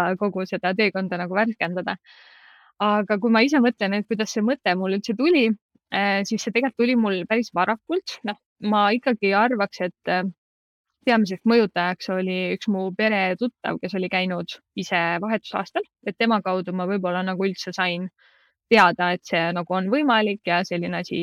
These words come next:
k-, k-, toimib nii-öelda. Ja siis ma hakkasin ise selle kohta uurima ja, aga sealt edasi see teekond oli nagu paras selline nagu, noh, nagu pall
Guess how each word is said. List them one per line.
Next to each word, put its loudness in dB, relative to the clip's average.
k-, -10
k-, -6
toimib 4
nii-öelda. -2
Ja -14
siis -4
ma 4
hakkasin 2
ise 0
selle -2
kohta -2
uurima -2
ja, 0
aga -2
sealt 0
edasi -2
see -8
teekond -2
oli -2
nagu -8
paras 0
selline -2
nagu, -2
noh, -2
nagu -4
pall 4